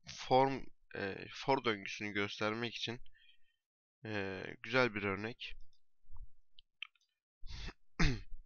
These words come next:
Şimdi buraya bir sayı gireceğiz.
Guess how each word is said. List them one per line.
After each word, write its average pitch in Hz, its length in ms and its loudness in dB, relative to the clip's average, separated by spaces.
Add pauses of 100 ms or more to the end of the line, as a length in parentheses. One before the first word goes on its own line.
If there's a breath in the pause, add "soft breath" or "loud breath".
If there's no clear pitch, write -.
(1080 loud breath)
Şimdi 156 260 -2
buraya 147 280 2
bir 147 80 4
sayı 123 440 4 (2250)
gireceğiz. - 640 -2